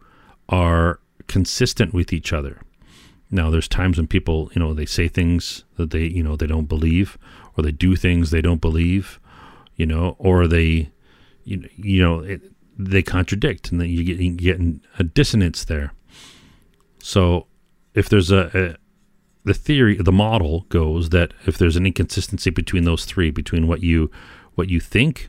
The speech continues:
what you say, and what you do, your brain will try to equalize the others to, uh, to bring it into harmony again. So manipulators know this, and they're gonna use the consistency principle against us. The idea is if you say something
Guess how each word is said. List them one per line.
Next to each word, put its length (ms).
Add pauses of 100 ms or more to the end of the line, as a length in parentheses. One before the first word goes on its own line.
what 120
you 100
say, 320
and 100
what 140
you 80
do, 320
your 180
brain 680
will 120
try 220
to 180
equalize 560
the 160
others 420 (540)
to, 400
uh, 260 (260)
to 100
bring 240
it 100
into 220
harmony 460
again. 340 (420)
So 180
manipulators 520
know 140
this, 160
and 80
they're 80
gonna 120
use 140
the 80
consistency 580
principle 420
against 300
us. 160 (1500)
The 100
idea 260
is 180
if 120
you 60
say 200
something 540